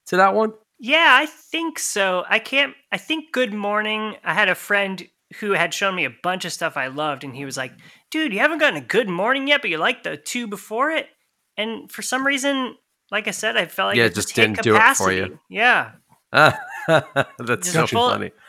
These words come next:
Speaker 2: 'cause I do like, I really like these two albums a lot. And so much so
Speaker 1: Yeah.
Speaker 2: that, like, I think the records are more and more rare of this specific album,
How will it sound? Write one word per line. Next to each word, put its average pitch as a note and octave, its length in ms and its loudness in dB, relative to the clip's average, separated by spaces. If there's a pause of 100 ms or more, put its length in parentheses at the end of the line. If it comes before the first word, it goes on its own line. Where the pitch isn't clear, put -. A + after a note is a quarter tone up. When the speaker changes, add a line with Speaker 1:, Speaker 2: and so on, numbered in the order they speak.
(140)
Speaker 2:
'cause C#4+ 120 -2
I D4 80 6
do D#4 240 -2
like, G#3 480 0 (220)
I E3+ 60 4
really E3+ 360 2
like D#3 360 -4 (340)
these F#3+ 200 -8
two F3+ 140 -4
albums E3 240 2
a B2+ 60 -14
lot. B2 460 0 (380)
And E3 140 -12
so F#3 180 -2
much F#3 200 -4
so F#3 80 -4
Speaker 1:
Yeah. F#3 260 6
Speaker 2:
that, E3+ 180 -2
like, D#3 300 -6 (760)
I F#3+ 80 2
think D4 280 -4
the D4 120 2
records G#3 500 0
are G3+ 140 4
more F#3 280 0
and F3+ 120 -4
more E3+ 280 0
rare C#3 800 0
of C#3+ 260 -6
this F3 180 -4
specific E3+ 580 -6
album, C#3 560 0